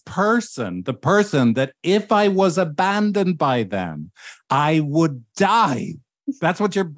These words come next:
you're biologically like, <gasps> "Oh my God, this is a big deal." Or on the other side, "If I was rejected by this person for not being enough,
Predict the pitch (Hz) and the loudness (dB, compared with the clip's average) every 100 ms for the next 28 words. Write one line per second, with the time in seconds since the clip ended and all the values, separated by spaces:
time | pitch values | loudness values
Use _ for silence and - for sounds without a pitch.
0 | 180 175 190 - _ 180 - 170 190 233 | -6 -2 -2 -2 _ -14 -4 2 4 4
1 | 220 202 208 196 180 165 165 143 180 202 | 4 4 2 0 0 2 2 2 2 2
2 | 180 156 _ _ - 147 202 196 170 180 | 0 -4 _ _ -2 2 2 2 2 2
3 | 160 175 180 165 170 170 135 170 170 160 | 0 -2 -2 -2 -2 -2 -2 0 2 2
4 | 147 139 175 160 135 127 143 - _ 151 | 2 -2 -4 -6 -4 -4 -4 -8 _ 0
5 | 180 - - 185 226 240 214 214 185 185 | 0 0 2 4 6 6 6 2 2 2
6 | 190 143 - 185 214 - - 180 127 156 | 2 2 2 4 4 0 0 2 2 0
7 | 143 135 196 196 - 190 196 170 147 135 | 0 0 0 0 -2 -2 0 -2 -4 -2
8 | 151 156 180 196 - 190 175 165 180 226 | 0 2 2 0 -2 -2 0 0 2 2
9 | 254 139 | 0 -4